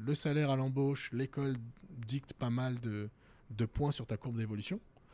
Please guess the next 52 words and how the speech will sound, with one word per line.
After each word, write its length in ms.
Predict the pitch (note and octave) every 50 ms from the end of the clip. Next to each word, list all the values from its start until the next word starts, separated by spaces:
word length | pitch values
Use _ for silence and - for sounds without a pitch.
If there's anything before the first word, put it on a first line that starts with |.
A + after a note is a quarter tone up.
| - - - - -
C'est 160 | - - B2+
pour 140 | G#2+ - -
ça 100 | - D3
que 100 | - C#3+
les 60 | B2+
gens 140 | A#2 B2+ C3
changent 320 | - - - C#3+ C3+ B2
de 80 | B2 C3+
boîte 400 | C3 C3 C#3+ D3+ D3+ D3 - -
pour 220 | - - A2+ A2
avoir 280 | G#2+ G#2+ G#2+ B2+ A#2+ A2+
justement 340 | G#2+ - - A#2 A#2 B2 A#2+
des 120 | A2 G2+ G2+
jumps 220 | A#2 A#2 A2+ G#2
de 60 | G#2
salaire. 340 | - - A#2 C3+ F3 A#3 A#3 - - - - - - - - - - - - -
Euh, 280 | - A2+ A2 A2 A2 G#2+ G#2+ -
mais 120 | B2 D3 D3+
aussi, 220 | B2+ - - F#3+
il 40 | E3+
y 20 |
a 40 | A#2+
cette 180 | - B2 B2 B2+
notion 220 | A2 - - D3
de 60 | C#3+
copinage. 580 | - - B2+ - F3 G3 G#3+ D#3+ G#2 - - - - - - - -
Tu 100 | - -
vois, 120 | A#2+ B2 A#2+ - - - -
euh, « 40 | A#2 A#2 A#2 A#2+ - - A#2+
Ah 40 | A#2 A#2
bah 80 | A2+ -
tiens, 180 | - C3 C#3
je 60 | A#2+
vais 60 | B2 A#2+
lui 60 | A2+
donner 200 | A#2 A2+ A2+ A#2
peut-être 220 | - - A#2+ -
plus 220 | - C3+ B2 - A#2+
à 60 | A2+
lui 380 | A2 A2+ A#2+ B2+ C3 C#3 C#3
parce 180 | - - G#2 -
que 100 | - A2+
je 80 | G#2 -
le 60 | A#2
connais 220 | - - A2+ A2+
un 80 | G#2+ G2+
peu 120 | - A#2
mieux, 260 | G#2+ G#2+ A2+ A#2+ C#3
et 40 | C3+ -
cetera, 360 | - A2 - - G#2+ A2+ A#2+
et 40 | A2
cetera. » 420 | - A#2 - - A2 A#2 D#3